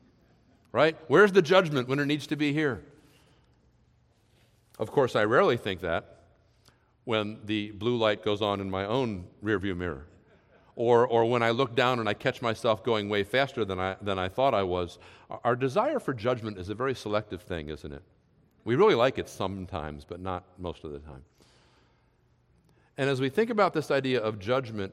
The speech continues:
in relation to this account of the great flood of Noah, what I want to do today is I want to make some very, very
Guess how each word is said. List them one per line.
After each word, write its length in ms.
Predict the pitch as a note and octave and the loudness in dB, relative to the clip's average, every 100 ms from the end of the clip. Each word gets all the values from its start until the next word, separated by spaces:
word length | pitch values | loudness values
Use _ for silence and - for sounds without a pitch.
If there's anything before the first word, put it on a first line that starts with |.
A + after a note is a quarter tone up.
| - | -6
in 180 | A#2+ A2+ | -4 -2
relation 600 | A#2 A#2 C#3 - C#3 A2+ | 0 2 0 -2 -4 -2
to 60 | |
this 200 | A2 A2 | -2 -4
account 380 | A2 - A#2 A2+ | -10 -4 -2 -2
of 160 | G2+ F#2 | -6 -6
the 80 | |
great 280 | F#2 G2+ G2+ | -4 -4 -4
flood 440 | - A2 G2 F#2 F2 | -8 -2 0 0 -6
of 140 | F2 | -8
Noah, 340 | F#2 F#2+ E2+ | -4 -2 -2
what 340 | G2 G#2+ A2+ F3+ | -4 -4 -2 0
I 40 | |
want 160 | A3 F#3+ | -2 -2
to 60 | |
do 140 | C#3 C3 | -4 -6
today 360 | - A2+ G#2+ | -4 0 0
is 180 | G#2 F#2+ | -2 -2
I 60 | A2 | -2
want 140 | B2+ | -2
to 40 | A#2+ | -2
make 160 | A2+ | -4
some 220 | - G2 | -4 -8
very, 500 | F#2+ G#2 D#3+ F#3 F#3 | -8 0 2 4 2
very 400 | D3 C3+ C3 B2+ | 2 2 2 0